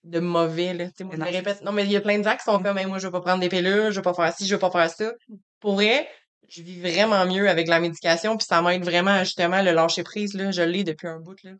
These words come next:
Speaker 1: Parce que la mé-, dans le fond, l'anxiété, qu'est-ce que ça fait ? C'est que ça, tout le temps une roue dans ta tête qui tourne, qui, qui te fait penser des affaires qui arriveront pas, là. « Oh mon
Speaker 2: Ouais,
Speaker 1: Dieu, qu'est-ce que les
Speaker 2: exactement.
Speaker 1: gens vont dire ? Oh mon Dieu, qu'est-ce que ci ? Oh mon Dieu, qu'est-ce que ça ? » Puis la médication, qu'est-ce que moi, ça me fait ? Parce que je,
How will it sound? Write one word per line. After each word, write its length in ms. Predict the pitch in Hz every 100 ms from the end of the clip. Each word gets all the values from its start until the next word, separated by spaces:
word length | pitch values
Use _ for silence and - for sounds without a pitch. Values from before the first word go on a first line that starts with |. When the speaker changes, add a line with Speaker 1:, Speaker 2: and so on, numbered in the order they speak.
| _
Speaker 1:
Parce 140 | 170
que 80 | 175
la 140 | 165
mé-, 100 | 180
dans 120 | 160
le 40 | 165
fond, 140 | 226
l'anxiété, 520 | 202 170 180 170 226 214
qu'est-ce 140 | 180
que 80 | 170
ça 160 | 165
fait ? 120 | 165 202
C'est 100 | 180
que 60 |
ça, 180 | - 151 - - _ _ _ _ _
tout 80 | -
le 60 | 196
temps 140 | 202 208
une 80 |
roue 160 | 185 208
dans 100 | 196
ta 100 | 165
tête 160 | 202 202
qui 100 | -
tourne, 260 | 208 214
qui, 160 | 202 -
qui 120 | -
te 60 | -
fait 420 | 190 185 180 180
penser 300 | - 180 180
des 160 | 190 175
affaires 420 | 170 170 190 196
qui 140 | 196 170
arriveront 420 | - 175 175 165
pas, 180 | 202 240
là. « 100 | 214
Oh 20 |
mon 140 | 185
Speaker 2:
Ouais, 60 | 185
Speaker 1:
Dieu, 80 | 202
qu'est-ce 140 | 180
que 40 | 170
les 140 | 175
Speaker 2:
exactement. 260 | 170 185 180
Speaker 1:
gens 60 |
vont 60 | 170
dire ? 300 | 160 190 202 190
Oh 20 |
mon 180 | 175 165
Dieu, 120 | 180
qu'est-ce 180 | 180 -
que 80 |
ci ? 220 | 160 - 196
Oh 60 |
mon 100 | 214
Dieu, 100 | 170
qu'est-ce 160 | 175 170
que 80 | 165
ça ? » 180 | 185 196 - -
Puis 80 | -
la 80 | 165
médication, 460 | 175 160 165 170 220
qu'est-ce 160 | 208
que 60 | 180
moi, 320 | 180 180 208
ça 120 | 202 170
me 60 |
fait ? 280 | 170 175 302
Parce 140 | - -
que 140 |
je, 40 | 160